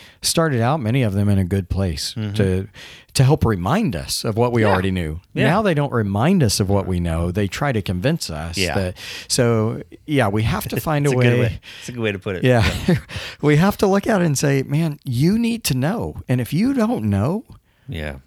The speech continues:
Speaker 1: you can't help anybody else get to where they know. How do you expect to go and,
Speaker 2: Mm.
Speaker 1: and help anybody else? And, and that's what we, it is the blind leading the blind many times because, um, yeah,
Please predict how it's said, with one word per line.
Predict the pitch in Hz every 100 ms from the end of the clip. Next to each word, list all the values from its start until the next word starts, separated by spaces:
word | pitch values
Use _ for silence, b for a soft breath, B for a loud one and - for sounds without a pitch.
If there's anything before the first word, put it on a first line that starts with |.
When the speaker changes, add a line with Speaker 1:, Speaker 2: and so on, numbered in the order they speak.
| _ _ _ _
Speaker 1:
you | 123 170
can't | - - 190
help | 120 143 147
anybody | 127 101 92 90
else | 131 262 -
get | 135 -
to | 117
where | 107
they | 95
know. | 90 87 135
How | 143 208
do |
you | 247 247
expect | 214 - 208 208
to | -
go | 127 117 107
and, | 104 98 98
Speaker 2:
Mm. | 90
Speaker 1:
and | 107
help | 104 127
anybody | 127 110 95 95 95
else? | 90 92 - B B B B
And, | 127 127 139
and | 139
that's | 135 -
what | 123
we, | 110 117
it | 127
is | 139 147
the | 110
blind | 101 101 98
leading | 101 95
the | 92
blind | 90 117 123 82 - _
many | 127 107 104
times | 92 98 92 87
because, | - 95 - 92 87 - -
um, | 95 90 87 82 - _ _ _ _ _ _ - B B B B B
yeah, | - 160